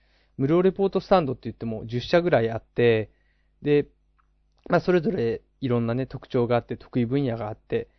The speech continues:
見込み客のこの種類もこう違うんですけれども、まあ、まず今回は激増さんっていうところだけでこう紹介しようと思います。で、後のレポートスタンドっていうのは、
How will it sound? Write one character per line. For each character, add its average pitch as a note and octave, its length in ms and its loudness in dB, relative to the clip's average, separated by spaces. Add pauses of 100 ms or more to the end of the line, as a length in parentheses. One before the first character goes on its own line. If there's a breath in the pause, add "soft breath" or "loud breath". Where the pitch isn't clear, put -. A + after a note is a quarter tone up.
(580)
見 B2+ 220 -4
込 B2+ 100 -2
み B2 80 0
客 - 240 -10
の G#2+ 300 -12
こ B2+ 100 -14
の A2+ 260 -14 (160)
種 C3+ 140 -4
類 A2+ 120 -2
も G2+ 140 -12
こ - 240 -16
う - 140 -8
違 A2+ 40 0 (120)
う - 40 -2
ん A#2 200 -6
で A#2+ 100 -12
す - 80 -20
け A#2 100 -12
れ A2+ 40 -12
ど C3 80 -10
も、 E3+ 180 -8 (540)
ま G#3 80 -4
あ、 A3+ 40 0
ま A3 60 0
ず D3 120 -10
今 F#3 160 -2
回 A#2 120 -4
は G#2+ 120 -6
激 A2 240 -6
増 A#2+ 160 -2
さ A2+ 180 -6
ん A2 40 -8
っ - 20 -20
て - 80 -6
い A#2 40 -2
う A2+ 40 -6
と A2+ 100 -12
こ A#2+ 120 -8
ろ A2+ 60 -6
だ A#2 120 -10
け F#3 100 -4
で D3 100 -2
こ - 380 -12
う - 120 -20 (160)
紹 A#2 120 -6
介 A2 160 -10
し - 60 -10
よ A2 80 -8
う G#2+ 40 -12
と A2 80 -16
思 G#2+ 100 -14
い G#2+ 60 -16
ま F#2+ 100 -18
す。 - 240 -20
で、 - 100 -2
後 G#3+ 160 -2
の C#3+ 100 -2
レ B2+ 80 2
ポ B2+ 140 -2
ー B2 40 -2
ト B2+ 100 -8
ス - 60 -20
タ C3+ 120 0
ン A#2+ 60 -2
ド A2+ 80 -8
っ A2+ 40 -12
て - 140 -10
い - 20 -4
う D3+ 40 -4
の C#3 100 -2
は、 A2+ 160 -4